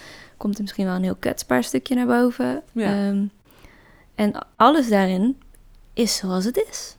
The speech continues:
Speaker 2: Ja.
Speaker 1: En daar kun je over communiceren. En
Speaker 2: Ja.
Speaker 1: daar gaat het over.
Speaker 2: Ja.
Speaker 1: Kijk, toen ik in de jeugdzorg werkte, Jeugdzorg Plus, ehm, had ik het gevoel dat ik nul komma nul nul nul één procent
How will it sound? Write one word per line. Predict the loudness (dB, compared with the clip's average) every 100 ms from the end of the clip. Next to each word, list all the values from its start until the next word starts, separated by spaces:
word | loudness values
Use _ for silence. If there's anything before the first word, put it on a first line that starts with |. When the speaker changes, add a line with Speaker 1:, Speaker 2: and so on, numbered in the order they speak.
| _
Speaker 2:
Ja. | -4 -4 -4 -14 -20 -12 -12 -14 -20 0
Speaker 1:
En | 4 6 4 2 0
daar | -4
kun | -2 0
je | 0 0
over | 0 0 0 -2
communiceren. | -2 0 2 2 2 0 -2 -2
En | -2
Speaker 2:
Ja. | 0 -4 -2
Speaker 1:
daar | 2 4 4
gaat | 2 2
het | 0
over. | 0 -2 -4 -6 -4
Speaker 2:
Ja. | -4 -6 -18 -20 _ _ _ _ _ _ -20 -20 _ _
Speaker 1:
Kijk, | -4 -4 -10 -4
toen | 2
ik | 2 2
in | 2
de | 4 4 2
jeugdzorg | 2 0 0 -4 -2
werkte, | -2 -2 -4 -2
Jeugdzorg | -2 -2 -4 -6
Plus, | 0 0 0 -10 -20 -20 -20 -20 _ _ _ _
ehm, | -4 -4 -2 -4 -6
had | -4 -4
ik | -4
het | -6
gevoel | -4 -2 0
dat | 0 0
ik | 2
nul | 2 2
komma | 0 0
nul | 2 2
nul | 2
nul | 0 0
één | 2 2
procent | 2 0 -2 0 -2 -4